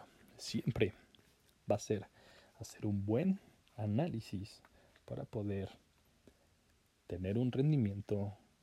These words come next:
al menos seguro. Y no me refiero al cien por ciento, sino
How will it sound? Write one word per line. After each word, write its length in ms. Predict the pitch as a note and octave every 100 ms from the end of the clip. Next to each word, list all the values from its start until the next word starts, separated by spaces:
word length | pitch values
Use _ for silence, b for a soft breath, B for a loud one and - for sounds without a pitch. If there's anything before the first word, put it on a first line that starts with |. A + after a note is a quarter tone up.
| _ _ _ _ _ _ _ _ _ _ _ _ _ _ _ _ _ _ -
al 140 | - A2
menos 260 | D3 G3+
seguro. 500 | - G#2+ G#2 G2+ G#2+ A2 - _ _ b b b b b b _
Y 140 | C#3+ A2+
no 120 | A#2
me 120 | E3+
refiero 420 | C3 - G#2+ G#2+
al 120 | G2+
cien 160 | - B2
por 140 | D3
ciento, 340 | C3+ G#2+ G#2+ A2
sino 460 | - G#2+ G#2+ A2